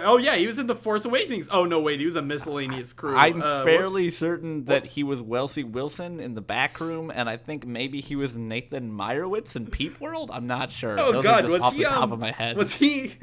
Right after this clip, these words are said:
Speaker 1: was he, God, was he in The Late Night with Conan O'Brien in two thousand six, episode a hundred and thirty-nine? Ugh, I don't remember. Ugh.
Speaker 2: I know he was. Yeah, that's my favorite episode. I
Speaker 1: Oh,
Speaker 2: remember
Speaker 1: okay,
Speaker 2: that.
Speaker 1: okay,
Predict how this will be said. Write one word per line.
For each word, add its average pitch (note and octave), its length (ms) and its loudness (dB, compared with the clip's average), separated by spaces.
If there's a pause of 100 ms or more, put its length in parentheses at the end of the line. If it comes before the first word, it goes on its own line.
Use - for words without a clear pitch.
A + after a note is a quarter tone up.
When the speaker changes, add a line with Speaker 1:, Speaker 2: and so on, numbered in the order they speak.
(280)
Speaker 1:
was - 340 -4
he, C#4+ 480 -4 (420)
God, B3+ 220 6
was D3+ 120 0
he G3+ 80 4
in C#4 100 2
The B3 80 6
Late D#3 280 6
Night F#3 220 8
with E3 180 4
Conan F#3 320 6
O'Brien D#3 520 8
in C3 120 4
two E3+ 160 -4
thousand D#3 380 6
six, F3+ 340 4
episode E3 580 4 (180)
a C#3+ 60 2
hundred E3+ 240 2
and D#3+ 100 -4
thirty-nine? E3 600 6 (360)
Ugh, A3 340 8
I E3+ 120 10
don't C4+ 200 4
remember. D#3+ 680 4
Ugh. E3+ 380 2
Speaker 2:
I D3 120 2
know G#3+ 140 0
he F#3+ 120 -2
was. A#2+ 280 2
Yeah, C#3 200 0
that's D3 160 -4
my D3+ 100 -8
favorite B2+ 260 -6
episode. G2+ 340 -6
I C#3 160 8
Speaker 1:
Oh, C#3 60 6
Speaker 2:
remember C3+ 120 -2
Speaker 1:
okay, A2+ 80 0
Speaker 2:
that. G#2 140 -2
Speaker 1:
okay, A#2+ 240 2